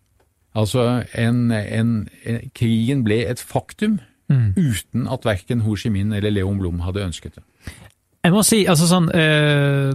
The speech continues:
Speaker 2: nå har vi jo ikke engang kommet til selve Vietnamkrigen enda, eller for så vidt avhengig av hvor <laughs> nå han begynner da. Men, eh, man får gjerne framstilt at liksom, eh, Ho Chi Minh og det kommunistiske styret var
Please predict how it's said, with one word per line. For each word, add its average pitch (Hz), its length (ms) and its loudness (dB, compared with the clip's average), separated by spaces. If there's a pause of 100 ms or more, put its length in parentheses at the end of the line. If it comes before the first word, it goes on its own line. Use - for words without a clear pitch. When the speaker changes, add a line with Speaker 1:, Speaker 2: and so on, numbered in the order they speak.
Speaker 2:
nå 143 80 2
har 135 160 0
vi 123 60 0
jo - 20 0
ikke 107 160 -2
engang 135 240 0
kommet 120 320 -2
til 131 160 0
selve 123 320 0
Vietnamkrigen 127 680 -2
enda, 151 320 2
eller 135 180 0
for - 320 -4
så 135 80 0
vidt 123 80 -4
avhengig 123 240 0
av 117 80 -4
hvor 131 160 0 (160)
<laughs> 135 160 0
nå 147 80 0
han 127 140 0
begynner 131 180 0
da. 156 80 2 (560)
Men, 175 240 0
eh, 160 680 2 (580)
man 170 320 0
får 170 220 0
gjerne 147 180 0
framstilt 135 540 0
at 127 100 -2
liksom, 123 300 0 (420)
eh, 170 640 -4
Ho 156 80 0
Chi - 160 -2
Minh 135 240 0
og 120 80 0
det 123 80 0
kommunistiske 123 480 -2
styret 120 320 0
var 113 240 0